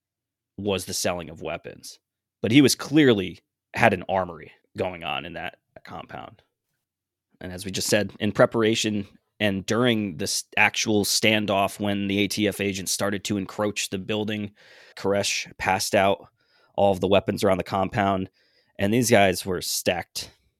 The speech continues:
stacked up. They had long rifles, M sixteens, A Ks.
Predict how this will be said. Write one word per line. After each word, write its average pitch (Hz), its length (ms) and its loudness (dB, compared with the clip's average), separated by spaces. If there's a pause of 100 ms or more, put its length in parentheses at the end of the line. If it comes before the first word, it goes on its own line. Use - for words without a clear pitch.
(160)
stacked - 460 -2
up. - 280 -4
They 98 140 0
had 78 320 -6 (640)
long 101 260 2
rifles, 90 800 -4 (480)
M 98 120 -2
sixteens, - 960 -4 (320)
A 95 140 -4
Ks. 92 680 -2